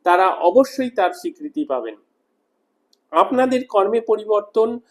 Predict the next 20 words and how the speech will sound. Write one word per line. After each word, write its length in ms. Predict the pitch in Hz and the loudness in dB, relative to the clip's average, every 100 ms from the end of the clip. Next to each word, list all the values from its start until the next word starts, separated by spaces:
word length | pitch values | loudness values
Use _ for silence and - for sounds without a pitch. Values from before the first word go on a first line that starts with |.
| _ _ - | _ _ 2
নতুন 380 | 160 170 208 202 | 2 4 2 2
কোনো 300 | 196 185 165 | 2 4 0
কাজ 380 | - 151 196 - | 0 0 0 -2
পাওয়া, 400 | 208 196 202 196 - | 2 4 2 0 -4
এইসবের 520 | 214 247 254 254 247 | -4 0 0 2 2
মাধ্যমে 540 | 220 170 139 135 208 | 0 -2 -6 -8 -8
আপনাদের 540 | - 156 175 175 185 - | -6 -6 -4 0 -2 2
কর্মে 380 | 175 185 214 | 2 2 2
উন্নতি 460 | 220 208 202 196 202 | 0 -2 -4 -8 -6
হওয়ার 240 | 185 190 | -2 -2
সম্ভাবনা 580 | 190 175 170 160 165 214 262 | -2 -4 -2 -2 -2 -4 -4
থাকবে। 340 | - 143 117 107 _ _ _ _ _ | -2 -2 -4 -18 _ _ _ _ _
পাশাপাশি 760 | 220 254 349 302 - 277 254 302 - _ _ _ | 6 8 6 6 2 -4 -6 -6 -8 _ _ _
প্রেজেন্ট 520 | 180 220 - 302 294 | 6 6 4 2 2
কাজের, 580 | 247 220 233 247 247 - | 2 2 2 -2 -4 -4
কাজেও 360 | - 202 226 269 | 2 2 2 -2
কিন্তু 340 | 254 220 247 | -2 -8 -6
উল্লেখযোগ্য 680 | 262 196 180 190 214 214 220 | -6 -2 0 0 -2 -4 -2
পরিবর্তনের 680 | 196 185 185 185 190 202 202 | 0 0 -2 -2 -2 -2 -2
মাধ্যমে 640 | 190 165 156 190 196 156 | -2 -4 -2 -2 -2 -4